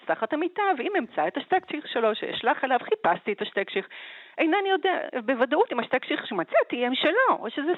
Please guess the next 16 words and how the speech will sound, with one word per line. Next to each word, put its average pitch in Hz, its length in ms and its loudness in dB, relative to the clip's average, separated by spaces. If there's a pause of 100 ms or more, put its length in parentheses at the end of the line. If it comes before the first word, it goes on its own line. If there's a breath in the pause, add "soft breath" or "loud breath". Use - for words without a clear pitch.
סתם 494 320 2
זוג 214 160 -2
שטקשיך, - 560 -4
אז 147 140 0
לא 143 100 -6
תצא 294 260 0
חס 277 240 -2
ושלום 240 320 0
שום 185 160 -4
טעות, 370 260 2
הבאתי 269 320 -2
מצלמה 277 540 2
ועשיתי 214 380 -2
תצלום 214 380 -6
של - 120 -6
השטקשיך", 277 460 0